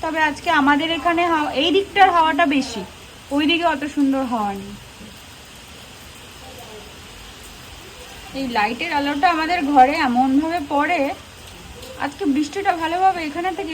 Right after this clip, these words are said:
দেখা যাচ্ছে না। দাঁড়াও তো, একটু জুম করে দেখাই তোমাদের, পড়ছে নাকি। ফ্যানটা না,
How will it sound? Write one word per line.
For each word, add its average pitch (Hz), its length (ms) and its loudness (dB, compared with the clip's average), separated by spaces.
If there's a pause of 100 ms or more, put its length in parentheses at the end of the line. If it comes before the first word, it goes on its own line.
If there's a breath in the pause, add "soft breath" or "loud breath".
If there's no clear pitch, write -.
দেখা 254 280 2
যাচ্ছে 240 320 -6
না। 226 140 -8
দাঁড়াও 285 340 -6
তো, 480 180 -10
একটু 285 180 -2
জুম 262 300 0
করে 302 160 -4
দেখাই 277 300 -4
তোমাদের, 294 320 -2 (1600)
পড়ছে 277 280 -8
নাকি। 302 260 -4 (1700)
ফ্যানটা 254 320 -6
না, 359 360 -6